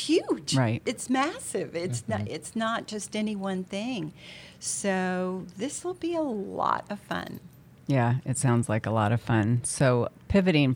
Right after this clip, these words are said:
Speaker 2: just a little bit, 'cause I know you're also really excited about some staff changes and some staff additions, I guess is probably the better way to put that, is, um, I know you're really excited about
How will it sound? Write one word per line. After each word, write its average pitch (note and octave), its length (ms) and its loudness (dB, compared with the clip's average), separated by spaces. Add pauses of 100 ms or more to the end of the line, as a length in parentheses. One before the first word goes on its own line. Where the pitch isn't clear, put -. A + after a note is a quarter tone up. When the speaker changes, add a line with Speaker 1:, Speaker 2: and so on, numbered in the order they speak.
(140)
Speaker 2:
just D#3 260 0
a C#3+ 40 -2
little C3 280 2
bit, G2+ 240 2
'cause - 160 -2
I B2 60 4
know A#2+ 140 4
you're G#2+ 180 2
also A#2+ 280 0
really A2+ 280 0
excited A#2+ 480 -2
about G2+ 260 0
some A2 180 0
staff - 380 -4
changes C3 600 0
and A2+ 120 2
some A2 200 0
staff G#2+ 340 0
additions, B2+ 520 2
I D#3+ 100 0
guess D#3+ 320 0
is C3+ 80 -2
probably A#2+ 280 0
the A2+ 80 -4
better A#2 220 -4
way A#2+ 140 -2
to A2+ 80 -8
put - 240 -6
that, D3 440 0 (600)
is, A#2 600 4
um, A2 540 4 (460)
I B2+ 40 -2
know C3 160 8
you're B2 200 4
really A#2 320 2
excited A#2 560 0
about G#2 840 0